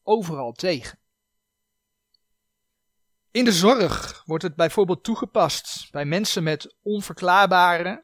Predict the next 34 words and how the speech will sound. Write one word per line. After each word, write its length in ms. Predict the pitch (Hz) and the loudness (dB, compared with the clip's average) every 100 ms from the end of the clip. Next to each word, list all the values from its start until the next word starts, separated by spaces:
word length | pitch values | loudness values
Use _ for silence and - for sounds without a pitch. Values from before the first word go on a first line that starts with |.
| _ _ | _ _
hè, 220 | 160 170 | -10 -8
niet 200 | 180 170 | -6 -6
door 140 | 156 151 | -4 -4
de 80 | |
wetenschap 680 | 139 165 180 180 - 160 165 | -2 -2 -4 -10 -4 -4 -4
aan 300 | 147 147 180 | -8 -6 -6
te 120 | - | -8
tonen 420 | - 156 147 143 | -6 -6 -6 -6
lichamelijke 720 | 143 147 - 185 196 160 - - | -6 -6 -6 -6 -4 -6 -8 -10
klachten. 500 | 175 208 - 131 - _ _ _ _ _ _ _ | -4 -4 -4 -14 -18 _ _ _ _ _ _ _
Zoals, 640 | - 147 135 180 247 - - | -12 -6 -2 -2 -2 -6 -10
nou, 300 | 170 180 117 _ _ _ | -10 -10 -14 _ _ _
pijn, 480 | - 147 214 147 - _ _ _ _ _ _ _ _ _ _ _ - | -2 -2 -2 -6 -12 _ _ _ _ _ _ _ _ _ _ _ -20
een 120 | 139 | -18
depressie 680 | 127 117 147 196 - 160 123 | -16 -10 -4 -2 -4 -8 -12
of 120 | 117 | -8
stress. 680 | - - 190 254 - - - _ _ _ _ _ _ _ _ _ _ _ _ | -6 -4 -4 -4 -8 -10 -16 _ _ _ _ _ _ _ _ _ _ _ _
Maar 280 | 185 190 226 | -2 0 0
je 100 | 233 | 0
komt 200 | 320 240 | -2 0
het 80 | |
niet 160 | 233 240 | 0 2
alleen 260 | 220 220 202 | 4 4 4
in 80 | |
zorg 440 | 156 139 202 190 - | 2 0 0 0 -4
tegen, 340 | 160 127 156 | -4 -4 -6
je 60 | 151 | -6
komt 220 | 175 151 | -6 -6
het 140 | 151 | -6
ook 240 | 147 151 151 | -2 -2 -4
op 100 | 131 | -12
het 100 | 131 | -2
werk 300 | 156 - 247 | 2 2 0
tegen. 560 | - 220 175 - - | -2 -2 -4 -8 -16